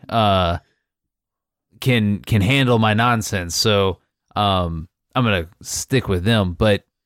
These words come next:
the arena, I mean, uh, from the battle I did, it was, it was, uh, you got in. I had no problem finding a, another player, another actual player to,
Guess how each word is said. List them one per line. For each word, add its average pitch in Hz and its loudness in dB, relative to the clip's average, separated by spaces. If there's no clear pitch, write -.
the 175 -2
arena, 208 2
I 180 2
mean, 175 2
uh, 151 0
from 139 -2
the 120 0
battle 123 2
I 101 2
did, 95 -2
it 120 2
was, 101 -4
it 135 0
was, 113 0
uh, 90 -2
you 131 -2
got 135 2
in. 143 2
I 120 2
had 135 2
no 135 4
problem 123 2
finding 117 0
a, 104 0
another 113 -2
player, 117 0
another 110 2
actual 107 -2
player 120 0
to, 98 0